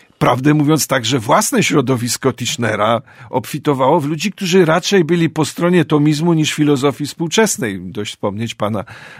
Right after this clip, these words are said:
redaktora Jerzego Turowicza, naczelnego Tygodnika Powszechnego. Więc Tischner stanął trochę w opozycji w stosunku do bardzo dużej grupy wykształconych ludzi, y, którzy decydowali o obliczu polskiego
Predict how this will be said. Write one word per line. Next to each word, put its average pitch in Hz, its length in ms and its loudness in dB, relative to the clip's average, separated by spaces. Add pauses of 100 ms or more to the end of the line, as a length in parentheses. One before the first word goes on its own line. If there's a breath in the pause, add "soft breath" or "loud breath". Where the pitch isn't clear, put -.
redaktora 113 600 0
Jerzego 117 380 -2
Turowicza, 139 580 0
naczelnego 104 600 -4
Tygodnika 101 600 -6
Powszechnego. 98 640 -10
Więc 110 240 -10
Tischner 214 380 -2
stanął 220 420 -2
trochę 190 300 -4
w 147 60 -2
opozycji 151 580 -2
w - 40 -8
stosunku 190 460 -4
do 135 120 -2
bardzo 165 380 0
dużej 156 300 -2
grupy 120 380 -4
wykształconych 131 720 -4
ludzi, 123 380 -4 (840 loud breath)
y, 127 280 2
którzy 165 360 2
decydowali 160 840 2
o 135 240 0 (320 loud breath)
obliczu 139 520 0
polskiego 123 720 -2